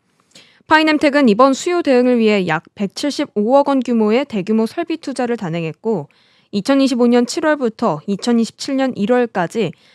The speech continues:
단계적으로 생산 능력을 확장할 계획입니다.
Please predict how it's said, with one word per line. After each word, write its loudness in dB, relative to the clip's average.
단계적으로 0
생산 -2
능력을 2
확장할 -6
계획입니다. -8